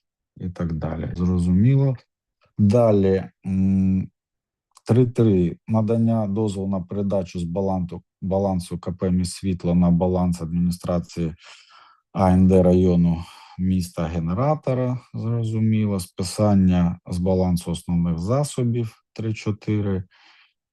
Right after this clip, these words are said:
Три п'ять — списання з балансу К П "Міськсвітло" генератора. Три шість, е,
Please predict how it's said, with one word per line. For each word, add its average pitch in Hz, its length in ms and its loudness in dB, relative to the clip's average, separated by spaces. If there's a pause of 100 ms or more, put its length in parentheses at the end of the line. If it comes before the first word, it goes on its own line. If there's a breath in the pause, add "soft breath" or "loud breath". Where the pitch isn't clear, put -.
(200)
Три 101 200 2
п'ять — 87 440 2
списання 87 880 2
з 78 40 -4
балансу 80 1160 -2
К 87 140 -4
П 82 240 -2
"Міськсвітло" 117 1040 2
генератора. 107 1000 0
Три 104 160 -2
шість, 85 600 -6
е, - 80 -10